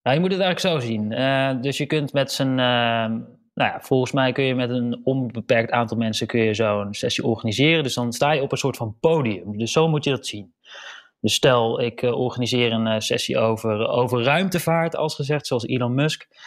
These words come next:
En ik nodig daarnaast ook nog eens wat, eh, andere experts uit. En je zit daar met z'n vieren eigenlijk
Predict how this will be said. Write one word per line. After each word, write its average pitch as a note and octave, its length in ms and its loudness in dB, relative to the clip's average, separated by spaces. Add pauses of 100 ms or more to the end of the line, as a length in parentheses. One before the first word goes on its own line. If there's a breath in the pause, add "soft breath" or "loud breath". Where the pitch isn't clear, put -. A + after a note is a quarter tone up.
(240 loud breath)
En B2 140 4
ik B2+ 220 0
nodig C3 520 2 (100)
daarnaast B2 540 2
ook C#3+ 120 0
nog C#3+ 140 -2
eens B2 120 -2
wat, B2+ 260 0
eh, B2+ 100 2 (200)
andere C3+ 240 2
experts B2 460 0
uit. A#2 260 0
En A#2+ 60 -2
je A#2 60 -2
zit A#2 180 -6
daar B2 100 2
met B2 140 -2
z'n A#2 80 -4
vieren C3+ 420 2
eigenlijk B2+ 560 -2